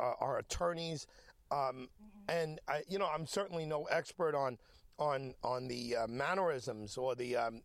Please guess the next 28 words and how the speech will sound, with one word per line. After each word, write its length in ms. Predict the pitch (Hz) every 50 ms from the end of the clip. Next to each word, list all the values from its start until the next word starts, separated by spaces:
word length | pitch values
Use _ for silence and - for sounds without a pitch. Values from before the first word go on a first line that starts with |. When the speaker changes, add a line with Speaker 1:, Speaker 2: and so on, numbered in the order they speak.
| - -
Speaker 1:
personalities 800 | - 185 180 165 - 151 131 135 147 165 165 160 147 143 131 117 - - - - - - - -
of 160 | 170 170 147
the 80 | 147 143
different 380 | 127 156 175 - - 151 131
people 400 | - - 190 151 - 156 139 131 -
on 280 | - 156 160 170 170 156
that 240 | 139 127 123 110 -
panel, 520 | - - - 175 185 185 147 113 104 90 - _ _ _ _ _ - - - _ _ - - - - -
Supreme 440 | - - 151 - - 156 160 143 127
Court. 300 | - - 180 190 165 - - - - 156 - - - - -
Speaker 2:
Yeah. 140 | - 151 160
Speaker 1:
Um, 200 | 147 139 139 - - - _ _ _ _ -
but 120 | 180 160 - 151
I'm, 200 | 175 185 180 180 - _ _ -
I'm 240 | - 180 185 165
wondering 500 | 156 185 233 294 330 285 262 233 226 208 - - _ _ _ -
what 320 | 147 151 - 294 254 -
people 580 | - - 269 302 - - 247 208 190 180 165 - - - - - - - -
that 300 | 135 143 165 180 180 - - 185
are 260 | 190 202 208 208 196
close 480 | - - - - 208 208 202 - - -
to 180 | - 196 160 135
it 100 | 123 -
or 140 | - 147 147 139
that 200 | 151 151 139 -
follow 420 | - - 190 180 190 190 180 165
it 120 | 165 -
closely, 520 | - - 202 202 202 185 - - 143 123